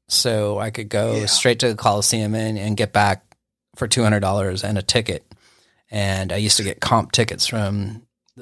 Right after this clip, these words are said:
Speaker 1: the Sonics for away games and such.
Speaker 2: Oh, that's, yeah, that's great. And plus it's close to the airport and everything.
Speaker 1: Right.
Speaker 2: It's a
Speaker 1: It's, like, in and out. So I, I've, I've felt that, you know, I've been around Jack Nicholson and those guys. <laughs> It's a different
Speaker 2: Oh,
Speaker 1: head
Speaker 2: right.
Speaker 1: out there.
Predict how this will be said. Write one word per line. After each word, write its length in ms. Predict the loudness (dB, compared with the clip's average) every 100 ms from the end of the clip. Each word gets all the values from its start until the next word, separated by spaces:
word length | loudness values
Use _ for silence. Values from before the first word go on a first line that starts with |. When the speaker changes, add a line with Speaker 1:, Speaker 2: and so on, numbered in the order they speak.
| -20 _ _
Speaker 1:
the 200 | -10 -2
Sonics 540 | 2 4 4 2 0 0
for 220 | -2 -2
away 220 | 0 0
games 320 | -2 -4 -2
and 100 | 0
such. 320 | -2 -2 -10 -14 -20 _ _ _ _ -20 -16 -2
Speaker 2:
Oh, 160 | -2
that's, 300 | 0 -4 -6
yeah, 160 | -12 -10
that's 200 | -8 -10
great. 280 | -10 -14 -10
And 100 | -2
plus 220 | 0 0
it's 100 | -2
close 260 | -6 -6 -6
to 100 | -6
the 220 | -10 -12
airport 420 | -14 -14 -16 -18
and 80 | -18
everything. 300 | -20 -12 -2
Speaker 1:
Right. 200 | 2 2
Speaker 2:
It's 160 | 0 -12
a 140 | -14 -20 -2
Speaker 1:
It's, 100 | 0
like, 200 | 0 2
in 160 | 4
and 120 | 6
out. 360 | 6 6 4 -2 _ _ -2
So 260 | 2 4
I, 200 | 4 4 2
I've, 220 | 0 -2 -12 _ _ _
I've 160 | -4 2
felt 260 | 2 2 0
that, 240 | -4 -6
you 100 | -18
know, 100 | -16 -10
I've 100 | -4
been 120 | 0
around 440 | 4 4 2 0
Jack 200 | 0 0
Nicholson 520 | 0 -2 0 0 -2 -4
and 300 | -8 -12 -6
those 180 | -2
guys. 400 | 2 2 2 0
<laughs> 680 | 0 -2 -6 -10 -10 -12 -14
It's 180 | -2 -2
a 80 | 2
different 320 | 2 4 4
Speaker 2:
Oh, 40 | 6
Speaker 1:
head 160 | 6
Speaker 2:
right. 100 | 4
Speaker 1:
out 100 | 2
there. 220 | 0 -2